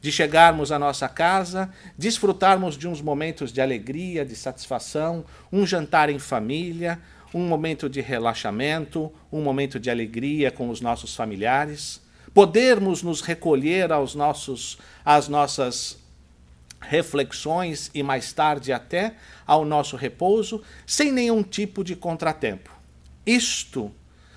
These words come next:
dentro ainda da nossa ignorância, é o que nós poderíamos colocar como sendo uma vida perfeita, uma vida sem problemas.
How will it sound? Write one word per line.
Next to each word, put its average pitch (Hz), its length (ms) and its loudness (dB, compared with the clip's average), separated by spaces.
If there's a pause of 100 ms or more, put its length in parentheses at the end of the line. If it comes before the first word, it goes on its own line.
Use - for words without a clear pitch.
(140)
dentro 240 500 2
ainda 170 360 2
da 147 120 4
nossa 143 300 0
ignorância, 135 720 -2
é 151 40 0
o 156 40 -2
que 180 120 -10
nós 175 180 -4
poderíamos 185 580 -2
colocar 160 720 0 (220)
como 226 220 0
sendo 202 240 0
uma 190 160 0
vida 175 260 -6
perfeita, 127 800 -10 (340)
uma 233 240 6
vida 135 560 -2 (160)
sem 139 280 -6
problemas. 107 760 -6